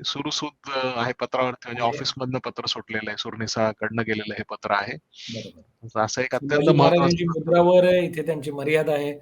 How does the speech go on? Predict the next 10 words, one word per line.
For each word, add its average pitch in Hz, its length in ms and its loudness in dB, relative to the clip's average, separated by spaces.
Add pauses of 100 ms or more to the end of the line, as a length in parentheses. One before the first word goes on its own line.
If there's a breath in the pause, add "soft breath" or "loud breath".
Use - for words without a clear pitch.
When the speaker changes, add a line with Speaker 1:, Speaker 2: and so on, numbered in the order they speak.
(340 loud breath)
Speaker 2:
"मर्यादेम 143 560 4
विराजते," 135 760 -6
विजयते, 135 500 0
सॉरी. 131 260 -4 (960 soft breath)
अ, 123 60 -8 (640)
छत्रपती 143 420 2
शिवाजी 139 340 4
महाराजांची 143 540 0
"मर्यादेम 135 760 0
विराजते," 127 560 -2